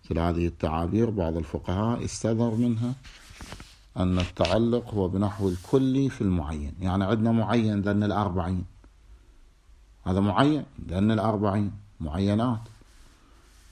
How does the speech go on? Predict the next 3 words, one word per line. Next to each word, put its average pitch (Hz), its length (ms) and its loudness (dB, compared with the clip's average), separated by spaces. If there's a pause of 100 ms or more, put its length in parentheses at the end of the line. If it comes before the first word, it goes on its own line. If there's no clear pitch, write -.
(380)
والفقير 120 1000 4 (400)
له 113 400 2
شاة، 95 440 2